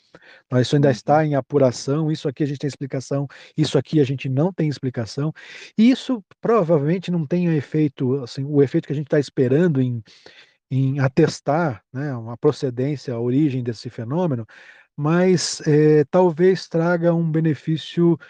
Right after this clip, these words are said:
Speaker 1: de, é, trazer um pouco mais de envolvimento da ciência tradicional com os, com os seus equipamentos, com a sua capacidade de fazer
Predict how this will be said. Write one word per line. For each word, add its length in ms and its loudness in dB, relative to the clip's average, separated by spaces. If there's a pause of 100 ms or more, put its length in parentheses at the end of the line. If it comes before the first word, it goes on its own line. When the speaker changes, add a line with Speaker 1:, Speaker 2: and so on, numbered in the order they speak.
(260)
Speaker 1:
de, 220 2
é, 840 -4
trazer 300 0
um 440 -6
pouco 180 -2
mais 220 4
de 60 0
envolvimento 800 0 (260)
da 160 2
ciência 480 0
tradicional 760 -2
com 220 -4
os, 240 -8 (460)
com 160 -2
os 140 0
seus 260 2
equipamentos, 1000 0
com 200 -8
a 40 -6
sua 720 -2 (380)
capacidade 640 0
de 120 -10
fazer 360 0